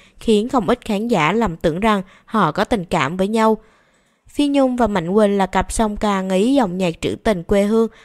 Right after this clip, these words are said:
và bolero suốt hơn hai thập kỷ qua. Từ khi kết hợp, cả hai quen mặt với khán giả qua hàng loạt ca khúc như Thành phố buồn, Tân cổ giao duyên, Lại nhớ người yêu,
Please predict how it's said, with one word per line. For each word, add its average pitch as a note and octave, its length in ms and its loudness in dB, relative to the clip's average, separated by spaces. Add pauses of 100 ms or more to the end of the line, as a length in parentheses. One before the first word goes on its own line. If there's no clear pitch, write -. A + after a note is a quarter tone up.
(140)
và A3 220 0
bolero G3+ 540 2
suốt B3+ 240 -2
hơn A3 200 0
hai G3 220 -6
thập - 240 -8
kỷ A2+ 120 -4
qua. G#3+ 340 0 (680)
Từ A#3+ 200 6
khi A3 200 2
kết C4+ 220 -4
hợp, B3 260 2 (220)
cả A3+ 120 -2
hai C4 240 0
quen G#3 260 -2
mặt F#3 200 -4
với G3+ 140 0
khán A3 200 -4
giả E3 220 0
qua G3 260 0
hàng G3 240 -4
loạt F3 240 0
ca F3 120 -4
khúc C#4+ 300 0 (260)
như A3 260 0
Thành F#3+ 280 -4
phố G3 180 -2
buồn, A3 280 4 (280)
Tân A3 180 -2
cổ D3 220 0
giao G#3 240 0
duyên, A3 300 0 (240)
Lại G3+ 260 -2
nhớ F#3+ 280 -2
người C4+ 180 -2
yêu, A3 260 2